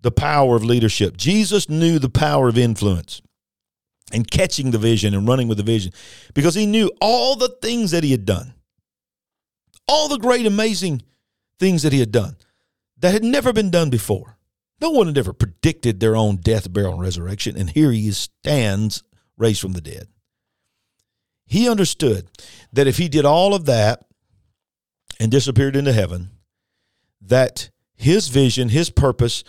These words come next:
for reinstating the relationship between man and God that had been lost in the garden when he would walk with him in the cool of the day would not be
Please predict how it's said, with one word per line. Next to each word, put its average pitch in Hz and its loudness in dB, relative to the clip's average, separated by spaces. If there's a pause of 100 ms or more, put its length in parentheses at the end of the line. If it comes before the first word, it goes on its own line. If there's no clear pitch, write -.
(220)
for 117 2
reinstating 156 0
the 131 -4
relationship 123 -4
between 104 -4
man 120 0
and 131 -4
God 95 -6
that 92 -6
had 95 -4
been 95 -4
lost 104 -2
in 113 -2
the 104 -6
garden 87 -8
when 90 -6
he 92 -6
would 90 -6
walk 101 -2
with 110 -2
him 107 -4
in 107 -4
the 107 -4
cool 104 -6
of 104 -8
the 104 -8
day 98 -12 (1300)
would 98 -2
not 110 -2 (720)
be 92 -4